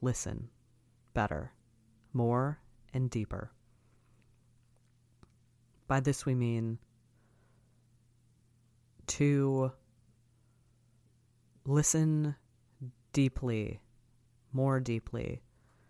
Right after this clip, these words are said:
than you have been, to yourself, to the messages that come through you, the intuitive knowing and messages that come through you, the intuitive knowing, understanding, and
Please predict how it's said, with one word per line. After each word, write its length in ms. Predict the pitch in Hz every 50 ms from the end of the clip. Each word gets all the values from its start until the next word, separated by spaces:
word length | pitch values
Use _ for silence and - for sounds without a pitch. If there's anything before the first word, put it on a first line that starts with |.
| _ _ _ _ _ _ _ _ _ _ _ _
than 120 | 131 127
you 120 | 123 123 120
have 340 | 120 123 120 117 110 - -
been, 320 | 98 98 104 - 123 123 - - _ _ _ _ _ _ _ _ _ _ _ _ _ _ _ _ _ _ _ _ _ _ -
to 100 | - 139
yourself, 840 | 131 123 117 113 - - - - 104 101 113 135 - - - - - - - _ _ _ _
to 100 | - -
the 80 | 127 120
messages 560 | 123 123 127 - - 131 117 120 117 113 113
that 120 | 117 113 -
come 220 | - 123 120 117
through 300 | - - - - 131 127
you, 280 | 120 113 - - - 120
the 100 | 123 120
intuitive 720 | 120 120 117 - - - - 151 147 147 135 131 123 120
knowing 580 | 123 120 120 123 120 120 113 104 98 107 - - - - - - - - - _ -
and 180 | - 120 123 120
messages 520 | 117 113 - - 120 113 117 110 110 -
that 120 | - 110 -
come 240 | - - 120 117
through 300 | - - 127 123 123 117
you, 180 | 113 107 - - - 117
the 120 | 117 117
intuitive 800 | 120 120 - - - - 139 139 139 131 131 131 123 120 123 - - - - - - _ _ _ -
knowing, 720 | 135 131 131 127 120 123 123 123 120 117 117 117 113 113 - _ _ _ _ -
understanding, 1040 | 135 127 120 113 - - - - - 120 120 120 117 120 117 113 107 104 104 - - - _ _ _ _ _ _ _ _ _
and 720 | - 123 123 120 117 117 117 113 113 113 117 120 - -